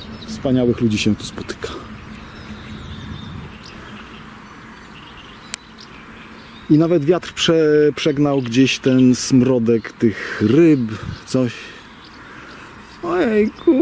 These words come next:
jak się cieszę z tych króciutkich wskrzeszeń, kiedy Arucardo na wodzie się kołeszem, albo tak jakoś. No kurczę, widzicie, rufa niestety jest za nisko, za nisko.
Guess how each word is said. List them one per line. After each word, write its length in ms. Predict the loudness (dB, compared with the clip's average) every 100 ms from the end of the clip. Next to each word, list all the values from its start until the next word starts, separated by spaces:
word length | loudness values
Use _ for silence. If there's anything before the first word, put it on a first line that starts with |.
| 6 8 8 6 6 6 6 4 2
jak 260 | 0 -2
się 260 | -2 0 0
cieszę 540 | 2 0 2 2 4 4 4 0 -10 -18 -18 -18 -12
z 140 | -10
tych 260 | 2 2 2
króciutkich 520 | -4 0 -2 0 -4
wskrzeszeń, 760 | -4 -4 -2 0 0 2 2 0 -6 -18 -16 2
kiedy 600 | 4 6 6 6 4 4
Arucardo 600 | 0 0 0 -2 2 4
na 160 | 4
wodzie 300 | 2 2 2
się 320 | 4 4 4 2
kołeszem, 720 | 2 2 2 2 4 4 2 -2 -18 -12 -6
albo 240 | -2 -2
tak 180 | -2 -4
jakoś. 420 | -4 -8 -12 -14 -16 -20 -18 -2
No 180 | 0 0
kurczę, 360 | 0 0 0
widzicie, 560 | 0 -2 -4 0 0 0 -6 -14 -16 0
rufa 600 | 4 4 2 -2 -2 0
niestety 760 | 0 0 0 -2 0 2 4
jest 640 | 6 4 2 -2 -8 -12 -18 -6
za 460 | -4 -2 -2 0 4
nisko, 640 | 6 4 2 -6 -6 -6 -8 -14 -8
za 200 | -2 2
nisko. 400 | 4 2 0 -10